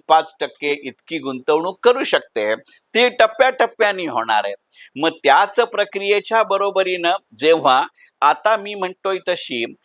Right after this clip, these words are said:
येस बँकेचे शेअर स्टेट बँकेनं जपानी कंपनीला विकणं, यातनं काही प्रमाणात तरी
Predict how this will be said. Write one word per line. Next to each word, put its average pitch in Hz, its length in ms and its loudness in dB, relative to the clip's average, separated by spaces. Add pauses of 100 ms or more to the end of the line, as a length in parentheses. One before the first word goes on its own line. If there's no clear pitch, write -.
(120)
येस 151 300 2
बँकेचे 185 600 -2
शेअर 208 300 -4
स्टेट 165 300 2
बँकेनं 180 600 -2
जपानी 180 420 0
कंपनीला 170 640 0
विकणं, 127 560 0 (360)
यातनं 120 540 0 (120)
काही 156 240 0
प्रमाणात 180 580 -2 (160)
तरी 110 320 -4